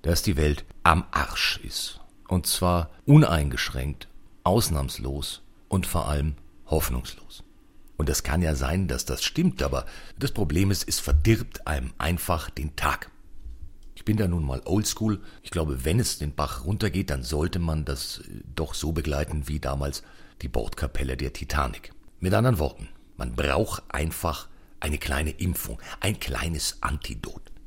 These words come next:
in Form eben einer guten Nachricht. Was ist eine gute Nachricht? Um das auch noch kurz zu klären, nun, eine gute Nachricht ist eine gute Nachricht, die ich für eine gute Nachricht halte. Ja, dieses Prinzip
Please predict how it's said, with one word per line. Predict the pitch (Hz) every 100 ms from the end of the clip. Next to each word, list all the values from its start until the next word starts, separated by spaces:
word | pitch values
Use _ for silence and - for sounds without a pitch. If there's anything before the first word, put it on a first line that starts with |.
| -
in | - 76
Form | - 73 87 92 - - -
eben | 107 107 120 - - -
einer | 65 71 73
guten | 76 65 67 69
Nachricht. | 69 - - - - - - - - - -
Was | 69 - - - -
ist | 127 - -
eine | 127 123
gute | 107 123 117
Nachricht? | 113 110 - 147 - - - -
Um | 73
das | 62
auch | -
noch | 98 -
kurz | 107 -
zu | -
klären, | - 101 101 95
nun, | 78 104 117 - - - - -
eine | 76 69
gute | 73 73 -
Nachricht | 82 101 101 - - - -
ist | 95 123 - - - - - - -
eine | 76 85 104
gute | 87 76 80 67
Nachricht, | - 80 - 82 - -
die | 67 85 92 - - -
ich | 73 - - -
für | - - 85
eine | 78 80
gute | - 65 -
Nachricht | 69 - - - - -
halte. | 76 - - - - -
Ja, | - 71 -
dieses | 92 104 107
Prinzip | - 82 - 85 80